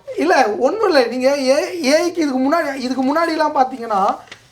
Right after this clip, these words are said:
அறுபத்தாறு, எண்பத்தி மூணு, எண்பத்தி ரெண்டு இந்த மாதிரி தான் அலாட் பண்ணிருக்கீங்க. இல்ல, இது, இது எல்லாமே இருக்கு.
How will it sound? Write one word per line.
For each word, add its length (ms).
அறுபத்தாறு, 760
எண்பத்தி 380
மூணு, 500
எண்பத்தி 380
ரெண்டு 440
இந்த 240
மாதிரி 220
தான் 200
அலாட் 220
பண்ணிருக்கீங்க. 360
இல்ல, 220
இது, 300
இது 100
எல்லாமே 300
இருக்கு. 380